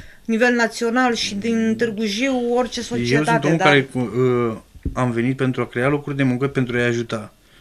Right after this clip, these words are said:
Speaker 2: Lucrurile de muncă nu se cre-, nu le creez eu singur, pentru că văd și am observat că cunoașteți o mică
Speaker 1: Da.
Speaker 2: parte din tevatura asta. Uh, eu am venit să-i le explic, să-i îndrum, să-i ajut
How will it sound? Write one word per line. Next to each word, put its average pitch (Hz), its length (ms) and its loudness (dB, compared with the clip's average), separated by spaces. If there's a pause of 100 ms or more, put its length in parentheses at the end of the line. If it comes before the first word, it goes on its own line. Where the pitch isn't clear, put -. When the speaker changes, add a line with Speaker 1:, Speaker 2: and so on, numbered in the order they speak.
Speaker 2:
Lucrurile 143 380 0
de 135 60 4
muncă 147 180 0
nu 147 100 4
se 143 160 -4
cre-, 131 280 2
nu 139 140 2
le 143 100 2
creez 131 440 0
eu 123 240 2
singur, 117 440 0 (480)
pentru 117 340 -6
că 117 180 -4 (840)
văd 123 420 0
și 120 120 -4
am 117 300 -2
observat 120 420 -4
că 139 80 -12
cunoașteți 135 600 -2 (880)
o 120 100 -2
mică 127 200 2
Speaker 1:
Da. 202 100 2
Speaker 2:
parte 120 300 0
din 120 140 0
tevatura 113 420 0
asta. - 280 -8 (600)
Uh, 117 220 0 (480)
eu 127 160 2
am 147 80 4
venit 139 160 2
să-i 127 340 0 (180)
le 123 220 0
explic, 120 480 -2
să-i 123 220 0
îndrum, 120 300 0
să-i 131 200 0
ajut 120 460 -2